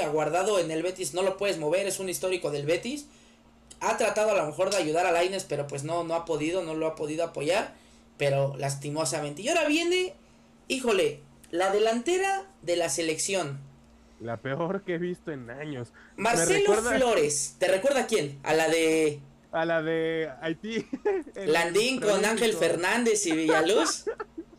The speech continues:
Speaker 2: Sí, exactamente igual.
Speaker 1: Empezamos con Marcelo Flores, un, un chavo que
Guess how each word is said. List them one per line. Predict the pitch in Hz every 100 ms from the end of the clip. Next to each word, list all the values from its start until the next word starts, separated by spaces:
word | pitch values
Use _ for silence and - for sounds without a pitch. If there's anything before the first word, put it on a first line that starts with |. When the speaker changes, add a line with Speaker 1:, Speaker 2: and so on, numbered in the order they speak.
| -
Speaker 2:
Sí, | 180 160 -
exactamente | 135 147 196 190 165 175 180 139
igual. | 120 127 123 131
Speaker 1:
Empezamos | 220 240 302 370 415 403
con | - 233 214 - -
Marcelo | 180 190 175 147 113
Flores, | - 190 233 311 311 - -
un, | 196 240 240 - - - - - - - -
un | 208 294
chavo | 233 269 277
que | 180 160